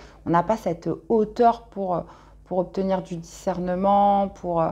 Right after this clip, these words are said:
pour, euh, pour avoir les bonnes pensées au bon moment. Et justement, ce pendu, il prend de la hauteur.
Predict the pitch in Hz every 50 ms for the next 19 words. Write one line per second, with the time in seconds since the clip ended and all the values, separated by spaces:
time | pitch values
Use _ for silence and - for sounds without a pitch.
0 | - - - - - - - - - - - - - - - - - - - -
1 | 190 202 190 180 175 165 165 156 156 156 151 147 - - - - - - - -
2 | - - - - - - - - 180 170 170 170 190 190 180 170 175 180 185 190
3 | 185 - 190 185 - - - 208 202 175 175 180 185 175 175 175 180 190 - -
4 | - - _ _ _ _ _ _ - - - - - - - - - 180 180 185
5 | 175 - 202 196 214 214 - - 185 - - 190 185 170 180 185 208 226 - -
6 | - - - - - - - - - - - - - 214 185 - - - - 247
7 | 247 233 220 214 185 170 165 165 - - -